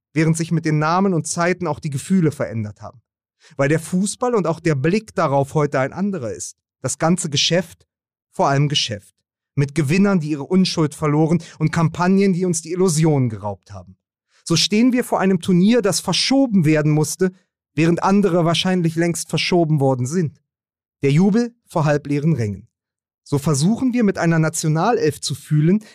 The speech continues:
der ein bisschen Sammer guttun würde, weil ihr viel zu oft beides fehlt. Feuer und Kopf. Und weil sie sich hinter Slogans verschanzen kann,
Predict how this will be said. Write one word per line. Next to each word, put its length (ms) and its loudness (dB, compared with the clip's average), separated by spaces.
der 120 0
ein 100 4
bisschen 340 2
Sammer 380 2
guttun 500 -4
würde, 260 -12
weil 140 2
ihr 100 2
viel 220 0
zu 180 -2
oft 200 -4
beides 340 0
fehlt. 360 -6
Feuer 520 0
und 300 0
Kopf. 300 -12
Und 180 2
weil 200 0
sie 80 -4
sich 200 -6
hinter 220 0
Slogans 560 0
verschanzen 560 -2
kann, 240 0